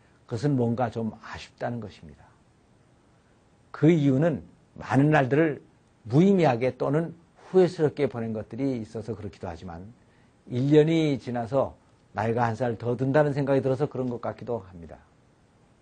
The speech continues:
그러나 이제 이천팔 년이라는 또 다른 새 날들이 오게 되니까 이 날들을 더 귀하게 쓰고 더 의미 있는 꿈과 비전들로 가득 채워야겠다는 생각을 해봅니다.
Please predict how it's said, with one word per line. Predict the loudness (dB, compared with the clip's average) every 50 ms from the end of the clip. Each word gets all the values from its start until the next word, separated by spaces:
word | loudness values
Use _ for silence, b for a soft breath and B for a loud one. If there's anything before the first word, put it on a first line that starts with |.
| _ _ _ _ _ _ _ _ _ _
그러나 | -8 -2 2 4 4
이제 | 4 4 4 4 4 4 2 0 -4 -14 _ _ _ _ _ _ _ _ _
이천팔 | 0 0 0 4 4 4 4 4 -2 -8 -8 -4
년이라는 | 0 0 2 4 4 4 4 2 0 -4 -4 -8 -12 -16 _ _
또 | 2 2 2 2
다른 | 2 0 2 2 0
새 | -2 -4 -6 -2
날들이 | 0 0 0 0 0 -2 -2 -2 -2 -4
오게 | -6 -8 -8 -6
되니까 | -6 -8 -10 -10 -10 -8 -10 -10 -10 -14 _ _ b b b b b b b _
이 | -2 2
날들을 | 4 4 4 4 4 2 2 2 2
더 | 4 6 6 6 6 2
귀하게 | -4 -2 0 0 0 0 -2 -6
쓰고 | -10 -10 -16 -14 -12 -12 -12 -14 _ b b b b b b b _
더 | 4 4 4 4 4
의미 | 4 4 4 4 2 0 0
있는 | 0 0 0 -2 -2 -4 -6
꿈과 | -6 -6 -4 2 2 2 2 2
비전들로 | -2 -8 -8 -8 -6 -6 0 0 0 0 0 -4 b b b b _ _
가득 | -16 -10 -2 -2 -2 -2 -2 _
채워야겠다는 | -18 -14 -8 -4 -2 -2 -2 -2 -4 -6 -10 -10 -10
생각을 | -12 -12 -10 -8 -8 -6 -8 -8 -10 -14 _ _ _ _ -10
해봅니다. | -8 -6 -6 -6 -8 -10 -14 -16 -18